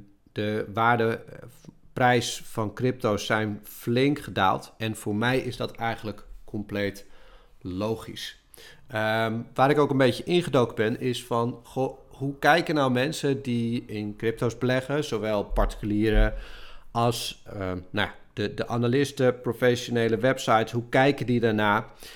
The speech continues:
En het bijzondere is daarvan dat, eh, wat denk ik heel veel mensen niet weten,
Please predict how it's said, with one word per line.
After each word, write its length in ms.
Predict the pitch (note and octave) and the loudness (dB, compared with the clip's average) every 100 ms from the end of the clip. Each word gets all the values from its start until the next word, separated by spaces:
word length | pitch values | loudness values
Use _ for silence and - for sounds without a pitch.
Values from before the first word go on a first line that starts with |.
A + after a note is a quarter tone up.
| - - | -20 -16
En 420 | - A2+ A#2+ A#2+ - | -2 0 2 0 -4
het 340 | A2+ A2+ - | -8 -8 -6
bijzondere 720 | B2 A2 A#2 C3 D#3 D3 - - | -4 -2 2 2 4 2 0 0
is 260 | B2 A#2+ | -2 0
daarvan 640 | A2+ A2 G#2 - G#2+ A#2 B2+ G#2 | 2 2 0 -2 -2 -2 -8 -6
dat, 360 | G#2+ G#2 - - _ - - _ | -4 -4 -8 -20 _ -20 -20 _
eh, 240 | G#2+ G#2 G2 | -4 -4 -2
wat 140 | A2 | -2
denk 180 | B2 A#2 | 0 -2
ik 120 | A2+ | -4
heel 200 | - A2+ | -4 -2
veel 140 | A#2+ A2 | -2 -2
mensen 600 | G#2+ A2+ A#2 - G#2 G2 | 0 2 0 0 -2 -2
niet 480 | A2+ G#2 A#2 C3+ - | -4 -2 0 0 -2
weten, 500 | G#2+ A2 A#2+ B2 A#2 | 0 2 2 -2 -4